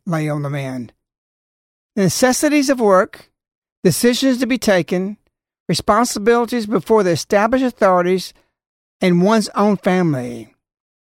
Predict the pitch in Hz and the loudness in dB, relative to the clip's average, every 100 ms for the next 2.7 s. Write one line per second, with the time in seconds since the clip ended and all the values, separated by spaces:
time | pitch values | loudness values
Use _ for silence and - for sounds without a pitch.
0 | _ - 185 170 143 170 156 147 165 - | _ -6 -2 0 -2 -2 -2 -2 -6 -4
1 | 156 139 143 175 - 254 135 185 156 180 | -4 -4 -4 -6 -8 -10 -6 -4 -4 -8
2 | - 175 185 180 147 131 | -4 0 2 0 -2 -8